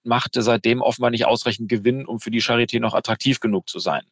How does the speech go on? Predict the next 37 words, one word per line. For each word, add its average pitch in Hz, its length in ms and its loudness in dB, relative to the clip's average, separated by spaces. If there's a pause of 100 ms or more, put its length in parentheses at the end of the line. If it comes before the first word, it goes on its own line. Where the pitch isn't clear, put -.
(120)
Sogar 120 240 2
ein 113 60 -2
paar 123 160 2
Politiker 123 420 0
haben 123 140 2
das, 117 280 0
äh, 107 380 0
zu - 160 -4
Recht 139 240 2
als - 140 -6
glatten 113 300 2
Skandal 110 500 0
und 113 160 -6
höchst 120 240 -4
besorgniserregend 123 760 -2 (320)
angesehen, 127 720 2 (560)
ähm, 113 380 2
da 120 220 6
es - 300 -4 (160)
natürlich 113 340 -2 (100)
äußerst 185 480 2
verfehlt 151 460 0
ist, - 420 -4
äh, 69 60 -6
an 113 320 -4
unsere 127 340 2
Leistungen 135 680 2
und 117 80 -8
Beiträge 117 560 2
in 117 140 -8
Verbrechensaufklärung, 117 840 -2
aber 113 160 2
auch, - 300 -2
äh, 80 240 -6
Forschung 113 320 0
und 104 160 -6
Lehre, 113 340 2